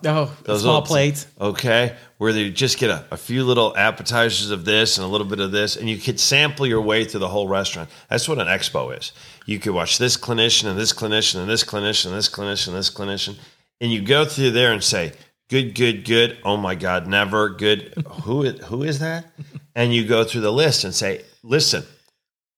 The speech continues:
Speaker 2: here's," w-, and, and I, I, I encourage everybody. Expos are great. Go to them.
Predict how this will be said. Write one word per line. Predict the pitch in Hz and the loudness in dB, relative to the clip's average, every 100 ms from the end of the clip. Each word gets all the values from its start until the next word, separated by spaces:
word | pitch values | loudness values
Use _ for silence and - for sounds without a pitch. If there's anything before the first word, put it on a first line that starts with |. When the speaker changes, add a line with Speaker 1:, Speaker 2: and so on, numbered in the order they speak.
| _ _ | _ _
Speaker 2:
here's," | 107 - - 147 175 170 143 113 | -10 -8 0 0 4 4 4 0
w-, | 104 104 107 - | -2 -6 -8 -4
and, | 123 - | -4 0
and | 123 | 2
I, | 123 120 - | 2 2 2
I, | 113 110 | 0 4
I | 117 | 2
encourage | 117 110 - - 135 127 95 - | 2 -2 -6 0 4 4 2 0
everybody. | 110 110 107 90 73 - - - _ - | 0 2 -2 0 -2 -4 -12 -20 _ -4
Expos | 98 - 107 90 | -2 0 0 0
are | |
great. | 87 78 - - _ _ _ | 0 0 0 -14 _ _ _
Go | - 95 95 | 2 2 2
to | - | -2
them. | 67 - | -6 -8